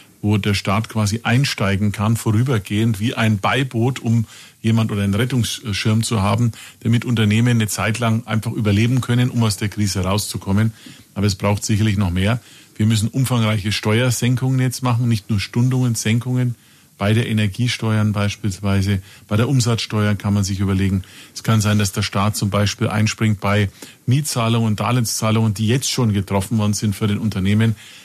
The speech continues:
Da ist der, der Idee nach oben keine Grenze gesetzt. Ich befürchte auch, dass es sehr, sehr, sehr viel Geld kosten wird. Und wir müssen uns aber überlegen, ob wir am Ende noch der Bevölkerung bei den Unternehmen, wo es eine solche entsprechende,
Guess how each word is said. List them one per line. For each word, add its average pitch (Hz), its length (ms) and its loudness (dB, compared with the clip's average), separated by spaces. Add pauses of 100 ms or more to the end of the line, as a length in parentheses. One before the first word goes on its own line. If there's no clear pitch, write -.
(120)
Da 110 80 -4
ist 127 300 -2
der, 113 240 2
der 107 200 -2
Idee 117 300 0
nach 107 160 2
oben 110 240 0
keine 101 300 0
Grenze 117 360 -2
gesetzt. 110 280 -2
Ich 110 100 -10
befürchte 110 460 -2
auch, 95 80 -2
dass 95 180 -2
es 101 200 0 (320)
sehr, 123 400 0
sehr, 101 280 0
sehr 95 220 -2
viel 98 140 -2
Geld 104 260 -2
kosten 117 400 -2
wird. 120 180 0 (460)
Und 117 200 2
wir 120 80 2
müssen 120 220 0
uns 113 140 0
aber 117 100 -2
überlegen, 104 340 0
ob 110 140 -6
wir 104 80 0
am 101 80 0
Ende 107 220 2
noch 104 160 0
der 107 120 -4
Bevölkerung 101 680 0 (400)
bei 98 160 0
den 113 520 0
Unternehmen, 113 640 0
wo 107 80 0
es 104 100 -2
eine 107 160 0
solche 104 280 0
entsprechende, 101 600 0